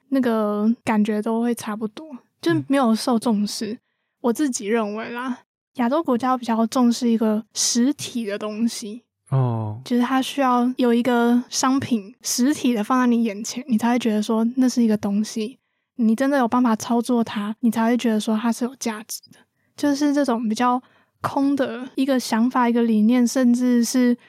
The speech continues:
Speaker 1: 美感这个东西是放在后面的。
Speaker 2: 嗯，嗯，嗯。
Speaker 1: 对，尤其是我们台湾，其实更在乎的是那些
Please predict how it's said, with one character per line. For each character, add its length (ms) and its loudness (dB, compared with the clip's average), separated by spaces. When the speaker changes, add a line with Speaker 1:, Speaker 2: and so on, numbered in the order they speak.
Speaker 1:
美 260 4
感 320 2
这 100 2
个 100 2
东 200 4
西 420 2
是 180 -4
放 180 2
在 140 2
后 220 0
面 360 0
的。 120 -12
Speaker 2:
嗯， 20 -8
嗯， 320 -4
嗯。 180 -6
Speaker 1:
对， 360 -2
尤 120 0
其 200 -2
是 120 -2
我 80 2
们 380 2
台 200 0
湾， 380 2
其 180 -2
实 360 0
更 260 2
在 280 0
乎 220 0
的 100 2
是 520 0
那 120 2
些 480 0